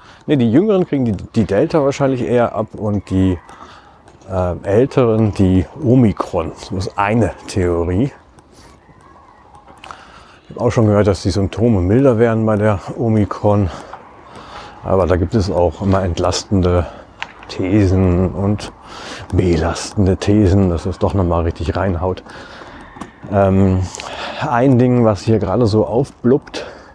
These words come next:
ist, dass es halt eine, von der Pandemie zu einer Endemie werden könnte, dass halt, ähm, es ein Dauerzustand ist, dass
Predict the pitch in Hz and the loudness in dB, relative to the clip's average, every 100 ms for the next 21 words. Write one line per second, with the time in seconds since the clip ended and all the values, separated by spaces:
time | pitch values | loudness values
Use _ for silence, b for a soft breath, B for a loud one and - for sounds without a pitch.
0 | B - B B B - 107 110 - 95 | B -20 B B B -4 -2 0 0 0
1 | 107 - 92 - 92 87 85 82 - 107 | 0 0 -2 0 -2 -2 -2 -4 -2 -2
2 | - 107 101 95 95 104 80 95 80 110 | 0 0 2 2 0 0 0 0 2 0
3 | 143 85 85 85 82 85 82 82 90 90 | 0 0 0 -2 0 0 -2 -4 -4 -2
4 | 147 131 110 - 101 92 90 - - B | 0 0 -2 -2 0 0 -2 -8 -20 B
5 | B B B B B B B - 98 90 | B B B B B B B -4 0 2
6 | 90 85 B B B B 120 156 127 120 | 0 -2 B B B B -8 -4 0 2
7 | 107 123 104 95 - 92 92 - 104 - | 2 2 0 -6 -4 -2 -2 0 -2 0
8 | 104 92 - - | -2 -2 -2 -14